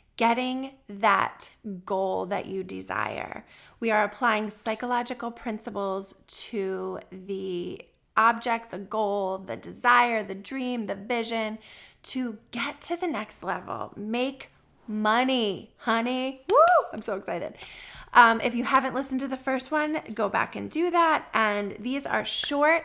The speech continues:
efficient episodes. Who has time, right? I'm making them under twenty minutes. It takes me twenty minutes,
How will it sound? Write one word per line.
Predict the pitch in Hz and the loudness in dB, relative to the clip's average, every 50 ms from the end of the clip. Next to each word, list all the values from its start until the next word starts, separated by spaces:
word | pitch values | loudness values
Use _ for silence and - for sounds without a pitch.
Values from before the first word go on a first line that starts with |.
| - - | -4 -8
efficient | 220 208 - - - 240 247 - - 302 294 294 - - - - - - | -8 -8 -8 -8 -6 -4 -4 -2 -2 -2 -4 -6 -8 -8 -12 -14 -4 -4
episodes. | 214 208 - 254 254 - 294 311 320 302 - | -4 -2 -2 -8 -4 0 0 0 0 -2 -4
Who | - 311 359 415 | -2 0 0 2
has | 427 - - - - | 2 0 0 -2 -6
time, | - 262 269 214 202 190 - - - | -4 -2 0 0 0 -2 -4 -4 -4
right? | - - 123 143 - - - - - - - - 269 - | -2 -2 -2 -2 -4 -8 -12 -16 -16 -16 -16 -16 -10 2
I'm | - 226 233 226 | 4 4 4 6
making | 247 247 247 233 330 294 285 294 | 2 2 2 0 -2 -2 0 2
them | 277 262 262 247 226 | 4 4 4 4 2
under | 233 240 220 220 220 | 0 2 2 0 -2
twenty | 226 269 247 208 214 214 | 0 0 0 0 2 0
minutes. | 214 226 233 247 254 247 - | 0 0 0 0 0 -2 -2
It | - 247 226 | -6 -6 -6
takes | 233 240 269 220 226 - | -4 -6 -6 -6 -6 -6
me | - 285 320 | -6 -6 -6
twenty | 302 - - 240 196 208 208 | -6 -4 -4 -4 -4 -2 -4
minutes, | 208 190 196 208 196 - - | -4 -4 -4 -6 -6 -6 -10